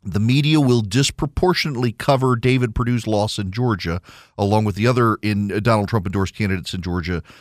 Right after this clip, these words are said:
uh, and ignore the fact that J D Vance is the nominee because of Trump. Uh, the media, y-, you know, look,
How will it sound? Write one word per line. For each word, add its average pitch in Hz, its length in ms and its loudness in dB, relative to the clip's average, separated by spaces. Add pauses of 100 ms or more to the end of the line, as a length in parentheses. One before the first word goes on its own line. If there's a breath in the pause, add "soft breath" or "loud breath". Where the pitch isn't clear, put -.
(200 loud breath)
uh, 107 240 2
and 110 140 0
ignore 120 460 4
the 113 100 2
fact 104 480 2
that 98 360 2
J 104 300 -2
D 113 220 0
Vance 123 540 2
is 104 460 0
the 117 100 0
nominee 123 420 4
because 110 680 0
of 107 180 0
Trump. - 420 -4 (400 loud breath)
Uh, 113 220 2
the 104 180 -2
media, 117 840 2
y-, 120 60 -4
you 123 380 0
know, 147 220 4
look, 143 260 0